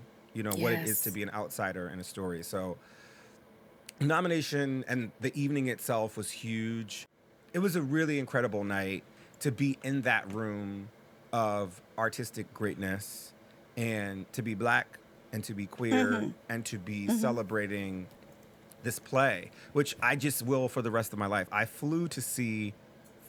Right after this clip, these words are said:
Speaker 1: five productions before Parade started, or actually around Parade. So Boston,
Speaker 2: Uh-huh.
Speaker 1: Atlanta, Portland,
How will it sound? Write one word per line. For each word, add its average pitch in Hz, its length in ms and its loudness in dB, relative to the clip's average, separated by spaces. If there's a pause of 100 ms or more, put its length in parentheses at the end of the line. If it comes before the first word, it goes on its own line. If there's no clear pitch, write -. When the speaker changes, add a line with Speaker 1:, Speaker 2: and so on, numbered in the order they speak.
(140)
Speaker 1:
five 139 540 2
productions 180 1600 0 (380)
before 135 400 4
Parade 139 500 2
started, 135 380 4
or 117 140 4
actually 120 280 2
around 104 360 0
Parade. 123 580 0
So 104 380 0 (100)
Boston, 120 580 0
Speaker 2:
Uh-huh. 107 200 2
Speaker 1:
Atlanta, 110 680 2 (600)
Portland, 117 840 0